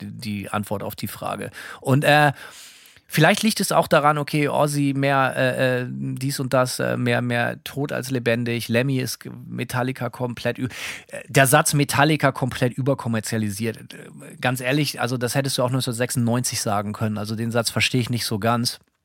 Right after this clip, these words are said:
Ähm, die sind halt einfach für mich so ein bisschen played out, so, ne, das ist jetzt irgendwie nicht mehr wirklich mega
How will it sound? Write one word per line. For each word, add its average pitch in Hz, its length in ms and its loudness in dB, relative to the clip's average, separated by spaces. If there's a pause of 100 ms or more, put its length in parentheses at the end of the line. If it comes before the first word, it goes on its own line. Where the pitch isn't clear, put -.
(680)
Ähm, 113 440 2 (560)
die 120 240 -2
sind 120 180 2
halt 123 120 4
einfach 120 260 0
für - 140 2
mich 131 160 2
so 127 80 2
ein - 20 2
bisschen 117 260 0
played 113 420 0
out, 117 460 -2
so, 113 260 -4
ne, 117 160 -4
das 117 200 -6
ist - 140 -8
jetzt 113 180 -4
irgendwie 117 260 -4
nicht 113 160 -4
mehr 113 220 0
wirklich 107 760 -8
mega 107 800 0